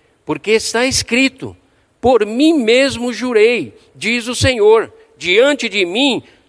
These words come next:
todo joelho se dobrará, e toda língua confessará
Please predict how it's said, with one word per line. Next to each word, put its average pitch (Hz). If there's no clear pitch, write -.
todo 294
joelho 262
se -
dobrará, 226
e 294
toda 294
língua 220
confessará 247